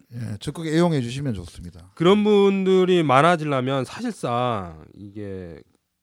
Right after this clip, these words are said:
Speaker 2: 건설, 울산 건설기계지부 여기 사업계획서에서 보더라도 이천십육 년에 천칠백 명,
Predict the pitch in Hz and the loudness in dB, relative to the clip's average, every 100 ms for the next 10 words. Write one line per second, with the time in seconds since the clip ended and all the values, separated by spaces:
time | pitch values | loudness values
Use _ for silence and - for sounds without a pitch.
0 | _ _ _ - 151 156 165 156 135 _ | _ _ _ -2 0 0 0 -2 -4 _
1 | 135 139 165 165 143 131 139 123 120 110 | -10 -10 -8 -8 -8 -6 -6 -6 -8 -8
2 | 101 98 151 - _ _ _ _ - 135 | -10 -8 -8 -10 _ _ _ _ -10 -8
3 | 131 - 196 - 156 147 135 117 110 107 | -6 -4 -4 -2 -4 -4 -4 -4 -6 -8
4 | 98 - 123 123 107 110 120 87 117 - | -8 -6 -4 -2 -2 -2 -4 -6 -10 -8
5 | 165 - 202 190 151 117 156 - 202 196 | -8 -6 -4 -2 -2 -4 -6 -10 -10 -6
6 | 160 120 82 | -6 -6 -8